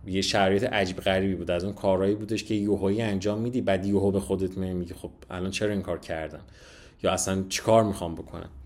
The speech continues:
یادم یه عالمه استراتژی نوشتم، با آدمای مختلف حرف زدم. یکیشون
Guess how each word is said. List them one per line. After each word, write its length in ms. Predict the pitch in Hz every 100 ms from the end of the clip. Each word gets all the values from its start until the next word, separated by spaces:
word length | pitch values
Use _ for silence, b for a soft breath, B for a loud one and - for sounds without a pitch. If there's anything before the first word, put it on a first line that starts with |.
| B B B B B
یادم 260 | 117 120 139
یه 220 | 139 135
عالمه 540 | 135 127 120 113 113 117
استراتژی 580 | 107 - 104 101 95
نوشتم، 640 | 98 98 92 90 - 92 92
با 80 | 95
آدمای 320 | 98 98 101
مختلف 540 | 104 - 98 95 92
حرف 180 | 90 85
زدم. 340 | - 85 87 -
یکیشون 540 | 113 127 151 - 151